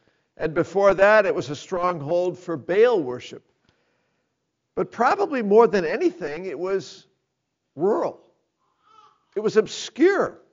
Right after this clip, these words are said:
These villages were really country, small assemblages of unwalled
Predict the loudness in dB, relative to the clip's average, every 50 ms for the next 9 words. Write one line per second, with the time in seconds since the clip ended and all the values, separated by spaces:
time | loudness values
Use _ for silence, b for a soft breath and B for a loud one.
0 | _ _ _ _ _ _ _ _ _ _ _ _ _ _ _ _ _ _ _ -8
1 | -6 -6 -6 -6 2 6 6 6 6 6 2 -2 0 2 2 2 4 2 0 -2
2 | -4 -4 -4 -2 -2 -2 0 0 0 0 0 -2 -2 -4 -8 -14 -16 -12 -10 -10
3 | -10 -10 -12 -12 -10 -10 -8 -8 -8 -8 -10 -12 -14 -14 -8 -6 -4 -2 0 0
4 | 0 0 -2 -4 -8 -8 -10 -10 -8 -4 0 0 2 2 0 0 -2 -2 -2 -2
5 | -2 -4 -4 -4 -6 -8 -6 -6 -6 -6 -8 -6 -4 -2 0 0 0 0 -2 -4
6 | -10